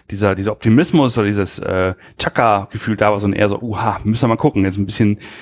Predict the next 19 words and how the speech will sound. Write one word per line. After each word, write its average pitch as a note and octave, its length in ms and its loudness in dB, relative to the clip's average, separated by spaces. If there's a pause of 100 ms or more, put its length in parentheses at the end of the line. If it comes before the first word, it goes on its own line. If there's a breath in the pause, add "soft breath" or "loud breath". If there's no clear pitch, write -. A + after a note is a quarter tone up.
(180 loud breath)
äh, G2+ 160 0
vorsichtig G#2+ 500 -2
tun." F#2 300 -6
Also, F#2+ 340 -2 (460 loud breath)
ähm, G2 400 0
das - 240 -2
fand A2+ 180 2
ich A2 200 -2
dieses A2 320 -2
Jahr G#2 340 2
sehr, G#2 160 2
sehr F#2+ 360 0 (460 soft breath)
eine A2 160 4
Zäsur A#2 460 4
tatsächlich, F2 640 -4
ähm, - 320 -8
äh, - 240 -8
und, F2 440 -8
ähm, F#2 360 -6